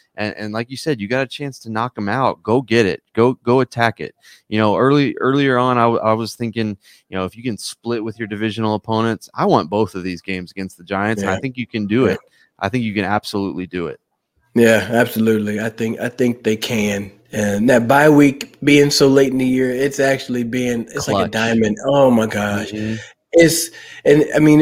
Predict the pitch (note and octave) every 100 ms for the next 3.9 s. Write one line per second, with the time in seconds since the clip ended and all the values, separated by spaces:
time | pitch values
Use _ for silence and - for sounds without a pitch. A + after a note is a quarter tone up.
0 | E3+ - F#3 C#4+ F4 D#4 A3 - E3+ C#3
1 | C3 C#3 D#3+ B2 G#2+ - _ _ _ _
2 | _ _ _ - _ G#2+ A#2+ D#3+ D#3 D3
3 | D3 C3 - F3+ F3 E3+ D#3+ D3+ -